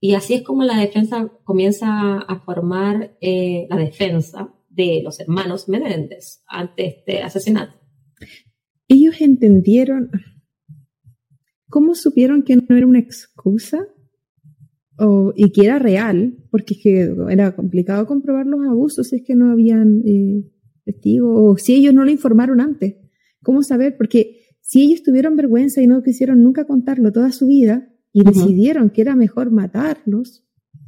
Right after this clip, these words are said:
Speaker 2: y luego ya de estar presos, deciden que es una mejor idea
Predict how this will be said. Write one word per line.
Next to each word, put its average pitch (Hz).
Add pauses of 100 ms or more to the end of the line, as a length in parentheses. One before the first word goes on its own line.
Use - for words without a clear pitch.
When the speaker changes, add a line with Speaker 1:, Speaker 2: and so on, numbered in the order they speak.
(960)
Speaker 2:
y 220
luego 262
ya 269
de 294
estar 277
presos, 311 (380)
deciden 269
que 269
es 262
una 277
mejor 262
idea 247